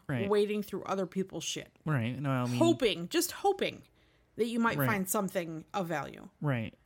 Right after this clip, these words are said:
Speaker 2: that got flushed on accident.
Speaker 1: And then, you know, you gotta worry about all the gases and
Speaker 2: Yeah.
Speaker 1: the,
Speaker 2: I mean,
Speaker 1: the
Speaker 2: you've
Speaker 1: mi-,
Speaker 2: got enough.
Speaker 1: the mischief of rats, basically. For those that don't know, a mischief for rats is a large group of rats, basically.
Speaker 2: Yes.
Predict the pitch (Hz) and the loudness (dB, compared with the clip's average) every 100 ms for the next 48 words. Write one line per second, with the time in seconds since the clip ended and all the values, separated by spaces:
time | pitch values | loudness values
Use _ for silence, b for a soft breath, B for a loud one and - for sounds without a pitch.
0 | - 190 185 170 - 165 - 170 160 - | -6 -4 -2 -4 -4 -8 -6 -8 -8 -10
1 | - - 202 190 185 170 160 165 156 143 | -4 2 4 4 4 2 2 2 4 2
2 | 139 139 131 131 131 123 120 123 117 113 | 2 0 0 0 0 0 0 0 0 0
3 | 110 113 135 131 151 139 135 127 - 123 | 0 0 0 0 0 0 0 -4 -4 -4
4 | 110 110 107 - _ 254 254 - - _ | -2 -2 -6 -10 _ -8 -6 -8 -14 _
5 | - 180 143 127 202 202 139 147 302 277 | -4 2 4 4 4 4 4 6 4 2
6 | 262 170 - b b b b b b b | 2 -2 -6 b b b b b b b
7 | _ 160 160 151 - 147 151 127 131 139 | _ 2 4 4 2 0 0 0 0 0
8 | 139 - 143 135 143 135 147 143 139 170 | -2 -2 0 0 -4 -4 -2 0 2 4
9 | 208 170 170 170 170 165 170 160 160 - | 4 6 4 4 4 4 6 4 4 2
10 | 170 - - 151 143 147 156 - - - | 0 0 0 2 2 2 0 0 0 -2
11 | - _ - 175 151 139 135 123 - 185 | -10 _ 0 4 6 6 4 2 0 2
12 | 143 135 120 151 127 123 117 107 104 113 | 4 2 0 0 -2 -2 -2 -2 -2 -2
13 | 110 120 - 113 113 - - - - - | -2 -2 -6 -8 -8 -12 -14 -6 -4 -4